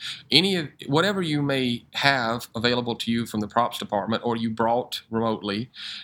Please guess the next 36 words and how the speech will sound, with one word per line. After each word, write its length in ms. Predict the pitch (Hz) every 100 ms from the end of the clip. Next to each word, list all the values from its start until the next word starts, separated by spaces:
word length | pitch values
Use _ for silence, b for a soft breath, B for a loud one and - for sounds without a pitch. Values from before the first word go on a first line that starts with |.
| B -
you, 380 | 113 127 170 170
at 200 | 120 113
that 200 | 143 -
point 200 | 151 131
in 20 |
time, 400 | 135 107 104 101
constantly 680 | - 127 131 - 127 127 117 -
watch 360 | 113 117 -
those 180 | 113 117
firearms 540 | 113 104 95 98 104 -
and 80 |
are 60 | 104
in 100 | 107
possession 420 | 107 104 107 -
of 80 | 98
them 220 | 98 98
from 120 | 104
the 60 | 101
time 240 | - 131
they 80 | 135
roll 220 | 131 127
off 160 | 120 120
that 140 | 110
truck 280 | - 110 98
to 60 | -
the 100 | 98
time 340 | 98 107 110 104
they're 140 | 101
used 340 | 107 113 113
and 80 | 101
the 60 | 95
time 220 | 107 101
they 100 | 90
go 120 | 92
back 280 | 85 82 -
in. 160 | 92